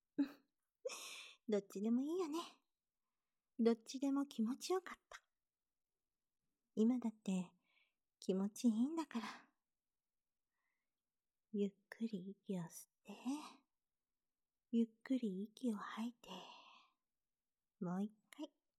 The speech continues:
ゆっくり息を吸って、ゆっくり息を吐いて。快楽の名残が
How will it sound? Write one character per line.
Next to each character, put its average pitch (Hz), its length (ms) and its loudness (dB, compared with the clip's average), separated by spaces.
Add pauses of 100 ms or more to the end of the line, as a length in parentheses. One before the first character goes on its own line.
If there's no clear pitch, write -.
(920)
ゆ 233 140 2
っ 214 40 0 (560)
く 262 160 2
り 269 280 2
息 220 280 -6
を 190 120 -4
吸 - 160 -14
っ - 40 -20 (160)
て、 220 100 -4 (1800)
ゆ 202 140 -2
っ - 20 -4 (720)
く - 140 -10
り 208 420 -4
息 185 180 -6
を 180 120 -4
吐 185 260 -6
い 175 60 -10 (100)
て。 185 100 -8 (2000)
快 196 280 0
楽 208 260 -2
の 214 160 4
名 214 140 0
残 214 160 -2 (200)
が 185 240 -4